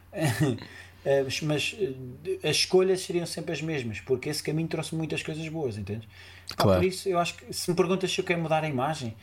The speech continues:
Speaker 1: não é que eu queira mudar a imagem, mas quero dar credibilidade à marca que,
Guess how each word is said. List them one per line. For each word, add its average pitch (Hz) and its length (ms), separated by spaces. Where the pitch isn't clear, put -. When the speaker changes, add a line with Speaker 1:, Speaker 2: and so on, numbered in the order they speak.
Speaker 1:
não 196 420
é 190 80
que 190 120
eu 180 40
queira 190 220
mudar 185 360
a 180 40
imagem, 156 500
mas 139 480
quero 151 280
dar 147 220
credibilidade 135 720
à 117 260
marca 131 560
que, 127 380